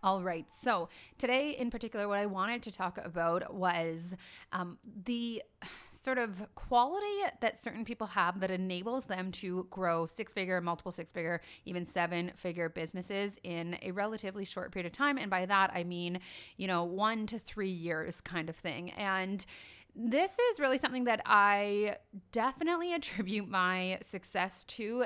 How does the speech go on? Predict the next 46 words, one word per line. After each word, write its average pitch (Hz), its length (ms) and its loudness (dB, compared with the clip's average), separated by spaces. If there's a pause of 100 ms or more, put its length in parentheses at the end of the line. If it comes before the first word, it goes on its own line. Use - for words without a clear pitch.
and 220 220 0
something 285 400 0
that 359 100 2
I 320 180 4 (220)
don't 208 300 0
see 208 380 -4
in 196 220 -6
everybody, 165 460 -4
if 170 120 -8
I'm 170 100 -6
being 170 180 -6
completely 220 460 -4
honest. 185 340 -2
And 175 220 -2 (320)
this 180 120 -6
might 214 160 -2
turn 220 140 -2
into, 202 240 -4
like, 185 240 0
a 190 100 0
little 180 180 -2
bit 180 100 -4
of 175 80 -6
a 180 60 -2
rant, 196 320 0 (440)
<laughs> - 400 -2
um, 208 460 6 (120)
but 254 220 10
I 233 100 8
hope 240 140 6
that 262 60 -2
you 254 80 2
guys 240 180 4
will 226 80 -4
stay 220 160 2
with 220 140 2
me 214 120 -4
and 202 80 -2
just 214 120 -8
be 208 180 -6
open 185 280 0
to 180 60 -4
this, 165 240 -6
because 196 380 0 (460)
it, 226 200 8
hopefully 285 540 4